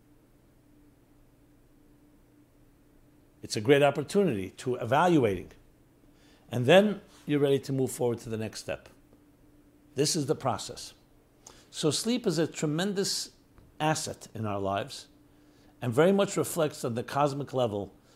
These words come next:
The sleep, what is called in the Zo-, in the language of the Zohar, durmita, a form of slumber or sleep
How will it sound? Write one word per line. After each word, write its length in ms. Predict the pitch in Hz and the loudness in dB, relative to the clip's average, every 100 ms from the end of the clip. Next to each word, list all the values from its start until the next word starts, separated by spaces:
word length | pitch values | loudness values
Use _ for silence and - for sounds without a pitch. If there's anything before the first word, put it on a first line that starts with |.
| _ _ | _ _
The 80 | 113 | -6
sleep, 440 | - 196 185 - - - _ _ _ | -4 -2 -2 -4 -20 -20 _ _ _
what 120 | 135 | -6
is 60 | 120 | -6
called 400 | - 170 165 147 | -4 4 4 4
in 160 | 143 | -2
the 220 | 131 127 113 | 0 0 0
Zo-, 260 | 117 156 | 4 4
in 140 | 143 131 | 4 0
the 100 | 120 | 0
language 320 | 135 147 127 | 0 -2 -2
of 100 | 123 | -4
the 100 | 120 | -2
Zohar, 260 | 127 143 | 2 2
durmita, 600 | 120 135 127 165 180 107 - - _ _ _ _ _ | 6 6 6 4 0 -4 -8 -18 _ _ _ _ _
a 60 | 123 | -12
form 260 | - 170 160 | -2 0 0
of 80 | |
slumber 400 | - 160 165 147 | -2 0 2 2
or 100 | 123 | 2
sleep 400 | 110 - 165 123 | 0 -2 -4 -4